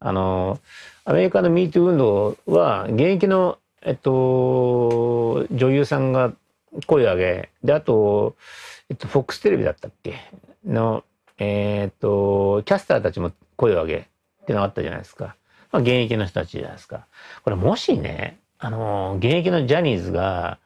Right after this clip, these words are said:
声を上げたら、これは大変なことですよね。でもないでしょう。ないでしょうね、これね。だから、申し訳ないけど、あの、スマップ全然人気なかった。だってそりゃそうだよね。だって全然期待されてないんだから。うん。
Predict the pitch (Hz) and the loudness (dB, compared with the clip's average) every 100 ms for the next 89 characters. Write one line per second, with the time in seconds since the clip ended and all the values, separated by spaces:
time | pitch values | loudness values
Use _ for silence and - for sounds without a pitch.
0 | _ - 170 107 87 - - - 202 247 | _ -2 2 2 0 -4 -6 -2 0 2
1 | 262 247 214 208 180 127 - - 92 104 | 2 2 2 2 0 -2 -6 -12 -16 -18
2 | _ _ _ _ _ - 104 151 208 101 | _ _ _ _ _ -2 2 2 2 0
3 | - - - - - _ _ _ 101 95 | -2 -8 -10 -18 -20 _ _ _ -6 -2
4 | 110 120 104 87 87 95 90 113 143 - | 0 0 0 -2 -2 -2 0 0 -2 -6
5 | - - - _ 120 120 113 107 101 104 | -20 -20 -20 _ 0 2 4 4 2 2
6 | 127 120 147 214 - 220 214 208 139 107 | 0 0 2 2 0 2 2 4 4 4
7 | 101 87 - _ _ - 107 101 101 101 | 4 2 -2 _ _ -8 -4 -4 -4 -4
8 | 98 95 92 - _ _ _ _ - 151 | -4 -6 -8 -12 _ _ _ _ -4 -2
9 | 170 113 127 156 160 160 160 123 139 - | 0 0 0 2 2 2 2 2 2 2
10 | 139 165 196 110 90 92 98 101 104 98 | 0 2 2 2 0 -2 -2 -2 -2 2
11 | 147 165 - 170 156 151 151 135 92 80 | 2 2 2 2 2 2 2 0 0 0
12 | 85 - _ - - - - - 104 95 | -2 -8 _ -20 -20 -20 -20 -6 -2 0
13 | 90 87 85 85 87 | -2 -2 -4 -8 -12